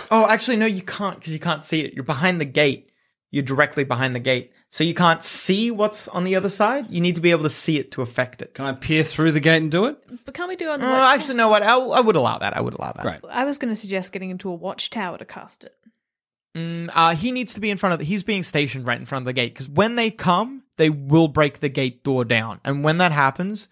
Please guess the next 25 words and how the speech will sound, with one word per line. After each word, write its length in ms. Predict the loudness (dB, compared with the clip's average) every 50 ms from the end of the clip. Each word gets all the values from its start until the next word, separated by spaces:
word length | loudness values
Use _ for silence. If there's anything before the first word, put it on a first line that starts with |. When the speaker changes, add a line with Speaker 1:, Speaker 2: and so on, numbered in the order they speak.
| _ _ _ _
Speaker 1:
we 120 | -2 0 0
need 200 | 2 0 0 2
people 380 | 4 2 4 4 2 0 0 0
right 340 | 2 2 2 2 2 0 _
behind 440 | 0 0 0 0 -4 -6 -6 -6 -8
it. 140 | -12 -14 -14 _ _ _ _ _ _
Speaker 3:
How 180 | -10 -8 -6 -6
long 180 | -6 -6 -6
does 160 | -6 -6 -4
Earth 180 | -2 -4 -4 -4
Tremor 240 | -6 -6 -6 -6 -6
last? 440 | -8 -8 -12 -14 -16 -18 -20 -20 -10 _ 2
Speaker 1:
Earth 280 | 4 4 2 2 -2 -8
Tremor, 520 | -2 0 2 2 4 2 0 -2 -4 -8 _ 2
it's 840 | 4 6 8 8 8 8 8 6 4 0 -6 -10 -8 -8 -8 -8 -8 -6
instantaneous, 680 | -6 -6 -4 -4 -4 0 2 2 2 0 -2 -4 -2
so 200 | 2 4 4 4
it, 160 | 4 2 _ _ _ -20 -20 _ _ _ _
it 100 | 0 0
happens. 640 | 2 2 0 0 0 -4 -12 -14 -14 -14 -16 -16 -18 _ _ _ _ _ _ -14
Speaker 3:
Okay. 340 | -12 -12 -10 -10 -12 -12 -14 _ -20 -20 -20 _ _ -6
Speaker 1:
And 120 | -4 -2 -2
then 80 | -2
it's 140 | -4 -6 -10
done. 240 | -10 -10 -10 -10 -12